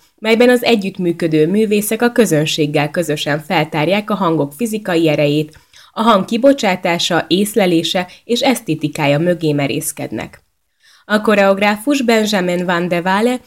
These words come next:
és a zeneszerző Johan Duran minden alkalommal helyi önkéntesekből álló kórussal dolgozik együtt,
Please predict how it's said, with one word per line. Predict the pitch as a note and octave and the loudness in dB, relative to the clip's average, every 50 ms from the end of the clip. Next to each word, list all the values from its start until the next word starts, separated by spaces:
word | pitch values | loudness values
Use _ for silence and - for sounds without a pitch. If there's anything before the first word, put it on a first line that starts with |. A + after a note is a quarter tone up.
| _ _ _ | _ _ _
és | - F#3+ G3+ - | -10 -8 -4 -2
a | A#3+ | 0
zeneszerző | A3+ A#3 A#3+ A#3+ G#3 G3+ G#3+ - F#3 E3 E3 E3+ E3+ - F#3 F3+ F3+ | 2 2 2 2 2 0 0 -2 -2 -2 -2 -2 -2 -2 -2 0 2
Johan | G3 G#3 G#3 F#3 E3 E3 F3 | 2 2 2 2 2 0 0
Duran | F3 G#3+ A#3+ C4 A#3+ A3+ | 2 2 2 2 2 0
minden | A3 A3 A3+ B3 B3 A#3 G3+ F3+ F3 | 0 2 2 2 2 2 2 0 0
alkalommal | E3+ D#3+ D#3+ F3 - G3 F#3 F3+ F#3 G3 G3 G3+ G#3 | 0 -2 -2 -2 -4 -2 -2 -2 0 0 0 0 0
helyi | G#3+ G#3 A#3 G#3+ F#3 E3+ E3 | 0 0 0 2 2 4 2
önkéntesekből | D#3+ D#3 E3 D#3+ D#3+ D3+ D3+ D3+ D3+ D#3+ - F3 D#3+ E3 D#3+ E3 E3 - | 2 2 0 -2 -2 -4 -4 -4 -6 -6 -6 -4 -6 -4 -4 -4 -4 -2
álló | - F3 F3 E3+ E3 D#3+ D#3+ | -2 -4 -2 -2 -2 -4 -4
kórussal | - - F#3 F3 D#3+ D#3+ D#3+ - - E3 D#3 | -2 -2 0 0 0 0 -2 -2 -2 -2 -2
dolgozik | D#3+ E3+ F3+ E3+ E3 D#3 E3 D#3 D#3 D3 - | 0 0 -2 -2 0 -2 -4 -4 -4 -6 -4
együtt, | - A3+ A3+ F#3+ F#3+ F3+ E3+ - | -4 -4 -4 -4 -4 -6 -8 -10